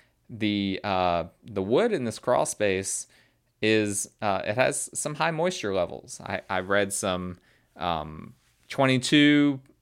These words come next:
uh, percent readings. I read some, some thirty percent readings, um, which at that point, you know, you've got potential fungal growth. Um,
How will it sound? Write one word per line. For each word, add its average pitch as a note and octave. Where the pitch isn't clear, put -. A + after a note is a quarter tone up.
uh, G2
percent -
readings. C#3
I A2+
read G#2+
some, F2
some E2+
thirty D#3
percent D3
readings, B2
um, F2+
which G2+
at G2
that A#2
point, B2
you A2
know, G2
you've F#2+
got -
potential F#2
fungal E3
growth. D3
Um, F#2